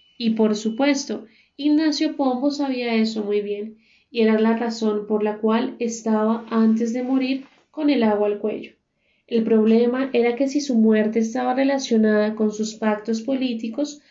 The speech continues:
la investigación se iba a empantanar y lo más seguro es que no diera resultados positivos.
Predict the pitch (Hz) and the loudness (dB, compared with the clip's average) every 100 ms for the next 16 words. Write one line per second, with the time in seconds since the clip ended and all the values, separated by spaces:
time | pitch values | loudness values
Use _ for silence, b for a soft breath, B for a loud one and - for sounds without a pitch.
0 | b b _ 269 269 269 285 277 269 277 | b b _ 0 2 0 0 0 -2 -2
1 | 269 262 277 277 285 277 269 269 233 247 | -2 -2 -2 0 -2 -4 -2 -2 -2 -2
2 | 220 226 220 233 - 269 262 262 262 262 | 0 2 2 0 -2 -2 0 0 -2 -2
3 | 269 269 269 277 - 226 - 226 220 214 | -2 0 0 -2 -4 -6 0 2 4 2
4 | 214 214 - 214 220 208 208 - 214 220 | 0 -2 -2 -2 -2 -2 -2 -6 -8 -8
5 | 214 214 - - - | -8 -8 -8 -14 -18